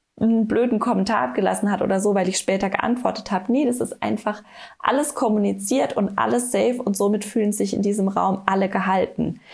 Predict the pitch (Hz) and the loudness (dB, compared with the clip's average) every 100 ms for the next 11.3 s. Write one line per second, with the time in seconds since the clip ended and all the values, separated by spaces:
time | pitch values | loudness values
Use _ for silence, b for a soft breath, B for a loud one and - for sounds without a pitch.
0 | B B 233 240 247 247 226 220 185 220 | B B -2 0 -2 0 -2 -2 0 2
1 | 277 - 196 196 190 - 180 180 - 180 | 2 0 0 0 0 0 0 0 0 0
2 | 180 180 - 170 - 180 180 185 B B | 0 0 -4 -4 -2 0 2 0 B B
3 | B - 208 208 - 254 285 269 220 185 | B -2 -2 -2 0 2 4 4 4 2
4 | 190 190 190 190 185 - 254 254 - 185 | 0 -2 -2 -2 -2 -2 0 0 0 -2
5 | - 185 - 185 214 - - - 190 196 | -2 -6 -4 -2 -2 -4 -12 -4 -2 0
6 | 208 180 175 208 269 262 208 202 196 190 | -2 0 2 2 2 2 2 2 0 0
7 | 180 185 - 240 247 233 220 - 180 233 | 0 -2 0 2 2 2 0 0 -2 -2
8 | - 190 196 - 202 196 196 196 202 180 | -2 -2 -4 -6 -2 -2 0 0 0 0
9 | 190 - B B B 214 226 240 247 247 | -4 -12 B B B 0 2 2 2 0
10 | - 220 240 - 233 233 233 226 - 269 | 0 0 0 0 2 4 2 0 0 2
11 | 254 277 - | 2 0 -4